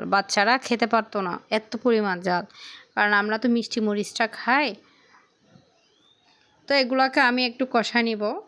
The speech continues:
এখানে ধনিয়া, মরিচ আর হচ্ছে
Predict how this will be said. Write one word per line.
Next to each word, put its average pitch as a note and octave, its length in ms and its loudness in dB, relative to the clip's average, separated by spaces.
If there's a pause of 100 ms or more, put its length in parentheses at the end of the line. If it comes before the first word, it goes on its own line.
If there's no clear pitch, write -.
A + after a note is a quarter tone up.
(3250)
এখানে G#3 360 0 (400)
ধনিয়া, G3+ 440 0 (360)
মরিচ G#3 500 -4 (640)
আর F3+ 260 -2 (120)
হচ্ছে F#3+ 360 -6